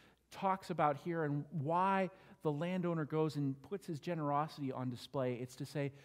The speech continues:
that there is enough. That there needs, there need not be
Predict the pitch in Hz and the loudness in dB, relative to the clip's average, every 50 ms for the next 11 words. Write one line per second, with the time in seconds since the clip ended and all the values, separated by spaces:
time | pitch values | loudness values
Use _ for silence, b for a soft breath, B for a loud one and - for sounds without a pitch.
0 | B B B - 135 127 151 143 139 143 151 151 143 135 131 123 117 110 95 113 | B B B -6 -4 -2 -2 -2 0 0 -2 -2 -2 -2 -2 -2 -4 -4 -6 -10
1 | - - _ _ _ _ _ _ _ _ _ _ _ _ _ _ _ _ _ _ | -14 -20 _ _ _ _ _ _ _ _ _ _ _ _ _ _ _ _ _ _
2 | B B B B 202 190 160 - - 175 165 147 180 170 160 165 175 202 208 202 | B B B B -20 -20 -8 -2 -2 0 2 4 4 4 4 4 4 2 2 0
3 | 156 - 156 160 - - - 160 147 170 165 170 180 190 196 170 156 147 156 160 | -2 -4 -6 -6 -6 -4 -6 0 0 2 2 2 2 0 0 0 2 2 4 4
4 | 165 175 175 - - B B B B B B 156 147 180 175 160 156 151 143 139 | 4 4 2 0 -6 B B B B B B -6 -4 -2 0 0 0 0 0 0
5 | 135 127 | 0 -2